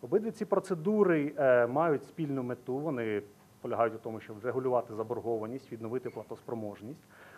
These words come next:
Обидві процедури, е, можуть, е, скажімо так, дуже схожі зсередини. І обидві ці процедури трошки конкурують між собою.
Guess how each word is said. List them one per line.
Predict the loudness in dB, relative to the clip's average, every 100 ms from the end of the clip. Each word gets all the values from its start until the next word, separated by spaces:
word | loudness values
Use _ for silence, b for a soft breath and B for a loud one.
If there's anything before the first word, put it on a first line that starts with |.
| -8
Обидві | 0 2 2
процедури, | 0 -2 -2 -6 -2 0 0 0 -4 -2
е, | 2 4 4 4 2 0 -6 _ _ _ _ -20 _ _ -20 -18 -10
можуть, | -4 -2 -2 -4 -8 -8 -2
е, | 0 0 -2
скажімо | -6 -8 -6 -2
так, | -2 -4 B B B B B B B -20 -6
дуже | 0 0 0
схожі | -4 2 4 2
зсередини. | -4 2 4 4 2 -6 -10 -14 _ b b b _ _
І | -4 0 0
обидві | -2 0 0 0
ці | -2 -2
процедури | -4 -4 -8 -2 2 2
трошки | 0 -2 -2 -2 -6
конкурують | -6 -2 0 0 -2 -2
між | -4 -4 -6
собою. | -8 0 0 0